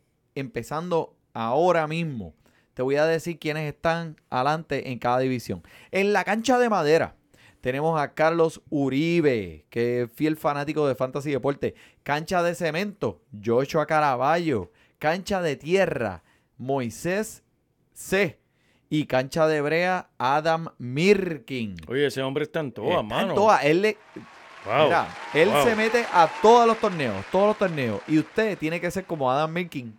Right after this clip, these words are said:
Speaker 1: y también,
Speaker 2: <laughs>
Speaker 1: mira, meterse
Speaker 2: Eso
Speaker 1: a
Speaker 2: es
Speaker 1: todos
Speaker 2: así.
Speaker 1: los torneos de Fantasy Deporte no cuesta nada. Solamente cuando nosotros digamos, "El torneo está abierto", usted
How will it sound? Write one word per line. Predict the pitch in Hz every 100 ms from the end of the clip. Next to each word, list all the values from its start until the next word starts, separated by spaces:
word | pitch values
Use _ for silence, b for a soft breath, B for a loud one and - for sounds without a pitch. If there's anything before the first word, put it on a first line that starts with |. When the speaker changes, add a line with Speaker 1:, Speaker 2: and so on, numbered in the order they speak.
| _
Speaker 1:
y | 127
también, | 120 110 101 160 160 107 87 _ -
Speaker 2:
<laughs> | 151 - -
Speaker 1:
mira, | 131 156 208 98 -
meterse | 104 101 107
Speaker 2:
Eso | 110
Speaker 1:
a |
Speaker 2:
es | 120
Speaker 1:
todos | 135
Speaker 2:
así. |
Speaker 1:
los | 151
torneos | 151 165 170
de |
Fantasy | 165 175 175
Deporte | 151 160 185 - -
no | 107 107 123 139 -
cuesta | 117 120 - 147 135
nada. | 104 123 151 110
Solamente | 117 131 151 156 - 151 120 b b b b
cuando | 120 120 113
nosotros | 107 165 180
digamos, | 170 170 156 127 -
"El | 147 143
torneo | 139 147
está | 175 190
abierto", | 185 208 - 208 - -
usted | 131 _ 190 -